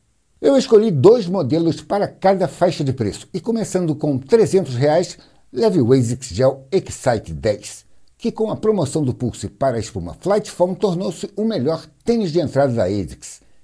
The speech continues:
É muito bom. Uma boa alternativa é o Nike Winflow dez,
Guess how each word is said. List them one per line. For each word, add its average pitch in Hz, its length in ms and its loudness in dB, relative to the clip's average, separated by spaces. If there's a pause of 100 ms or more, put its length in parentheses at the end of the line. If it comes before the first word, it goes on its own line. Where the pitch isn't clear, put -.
(220)
É - 80 -8
muito 156 220 -4
bom. 78 180 -8 (480)
Uma 240 160 4
boa 220 220 8
alternativa 208 720 0
é 214 80 4
o 208 80 4
Nike 165 360 2
Winflow 196 480 2
dez, 123 520 0